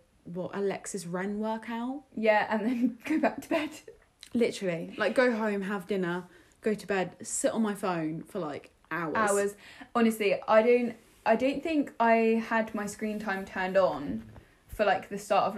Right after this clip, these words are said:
Speaker 2: lockdown. Like, was that even a thing at the start of lockdown? I feel like
Speaker 1: No,
Speaker 2: this
Speaker 1: I know,
Speaker 2: year's
Speaker 1: I
Speaker 2: just
Speaker 1: do.
Speaker 2: been merged into a whole thing.
Speaker 1: Because I was obsessed with checking my screen
Speaker 2: But, like,
Speaker 1: time.
Speaker 2: I never even checked it. But honestly, if I could, I probably can still check it now, to be fair. But if I checked it now,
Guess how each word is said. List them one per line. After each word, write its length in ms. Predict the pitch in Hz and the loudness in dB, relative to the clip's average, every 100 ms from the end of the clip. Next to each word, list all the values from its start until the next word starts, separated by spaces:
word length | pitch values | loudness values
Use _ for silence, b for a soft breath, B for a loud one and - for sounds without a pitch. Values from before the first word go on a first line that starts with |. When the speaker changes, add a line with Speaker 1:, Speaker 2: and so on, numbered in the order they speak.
| 196 | -4
Speaker 2:
lockdown. 180 | 220 - | -4 -6
Like, 120 | 294 | -4
was 100 | 277 330 | 0 2
that 100 | 339 | 2
even 160 | 339 | 0
a 40 | 320 | -2
thing 180 | 311 | -2
at 40 | 285 | -2
the 40 | |
start 200 | 294 285 | 0 -2
of 80 | 294 | 0
lockdown? 180 | 294 285 | -2 -2
I 100 | 277 | 0
feel 80 | 262 | 8
like 80 | 285 | 10
Speaker 1:
No, 60 | 294 | 10
Speaker 2:
this 80 | - | 8
Speaker 1:
I 80 | 247 | 6
know, 40 | |
Speaker 2:
year's 180 | 247 202 | 6 6
Speaker 1:
I 100 | 220 | 4
Speaker 2:
just 120 | 220 | 4
Speaker 1:
do. 80 | 202 | 2
Speaker 2:
been 120 | 196 | 0
merged 260 | 190 190 196 | 0 0 -2
into 160 | 196 | -6
a 40 | 196 | -2
whole 100 | 196 | -2
thing. 160 | 185 | 2
Speaker 1:
Because 240 | 262 262 254 | 4 4 4
I 120 | 240 | 4
was 260 | 226 190 175 | 6 4 2
obsessed 480 | 180 - 190 185 - | -6 -4 -6 -6 -8
with 140 | 180 | -10
checking 360 | - 185 - 175 | -10 -12 -10 -8
my 120 | 180 | -6
screen 240 | 226 254 226 | 2 6 8
Speaker 2:
But, 80 | |
like, 160 | 240 175 | 8 6
Speaker 1:
time. 140 | 170 190 | 2 4
Speaker 2:
I 220 | 233 240 | 4 6
never 800 | 233 233 226 226 214 214 214 208 - | 4 4 4 6 6 6 4 0 -4
even 320 | - 220 208 220 | -2 -2 -2 -4
checked 300 | 220 - 226 | -4 -4 -4
it. 140 | - | -4
But 120 | 220 | 0
honestly, 420 | 220 220 220 - - | 0 0 -2 -4 -2
if 180 | 226 247 | -2 0
I 140 | 247 | -2
could, 260 | 240 226 - | 0 -2 0
I 80 | 233 | -2
probably 360 | 285 320 294 | -2 -2 -2
can 280 | - 226 226 | -2 0 0
still 140 | 208 | -2
check 200 | 190 202 | -6 -8
it 80 | 190 | -6
now, 180 | 208 202 | -6 -6
to 80 | 202 | -6
be 100 | 185 | -8
fair. 380 | - 170 247 - B B B | -4 -4 -4 -10 B B B
But 60 | 247 | 4
if 80 | 262 | 6
I 100 | 254 | 4
checked 300 | 262 - 233 | 0 -4 -4
it 100 | 233 | -2
now, 360 | 202 175 170 | -2 -2 -4